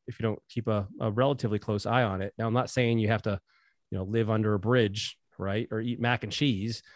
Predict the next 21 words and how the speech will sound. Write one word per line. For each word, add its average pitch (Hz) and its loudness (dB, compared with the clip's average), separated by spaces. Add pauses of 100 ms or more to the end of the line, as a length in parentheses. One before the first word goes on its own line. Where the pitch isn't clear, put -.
(320)
the 107 -2
rest 110 4
of - -4
your 107 2
life, 107 0
or, 107 -2
or 104 -2
ramen 110 0
noodles, 113 0
but, 117 -4
like, 110 -4
you 107 -4
gotta, 127 0
you 113 -10
gotta 165 0
keep 123 -6
an 104 -8
eye 151 -2
on 127 2
that. 95 -4 (460)
Um, 117 4